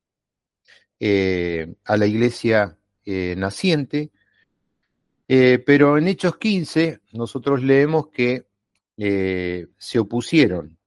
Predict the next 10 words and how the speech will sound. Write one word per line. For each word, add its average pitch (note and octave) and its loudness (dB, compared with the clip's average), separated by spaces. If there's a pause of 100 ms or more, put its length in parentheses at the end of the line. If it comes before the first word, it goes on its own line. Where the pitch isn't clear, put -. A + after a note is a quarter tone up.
(160)
¿no? A2+ -4
algunos D3 -2 (360)
y G#2 -4
decidieron B2+ 0
que A2 -6
no A2+ -2
era A#2+ -2
necesario D#2+ -8 (120)
judaizarlos. B2 0 (1160)
Eh, G#2+ 2